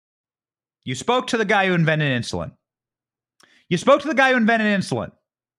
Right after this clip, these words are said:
Got it. Okay, so Doctor Frederick Banting, the professor,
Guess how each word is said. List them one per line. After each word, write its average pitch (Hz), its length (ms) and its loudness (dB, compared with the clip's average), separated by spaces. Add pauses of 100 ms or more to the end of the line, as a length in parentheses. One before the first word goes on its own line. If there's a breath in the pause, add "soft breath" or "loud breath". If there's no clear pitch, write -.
(1700)
Got 151 260 0
it. - 60 -14 (840)
Okay, 196 420 -2
so 180 300 0 (140)
Doctor 233 220 2
Frederick 302 440 2
Banting, 233 640 0
the 180 100 -2
professor, 214 600 0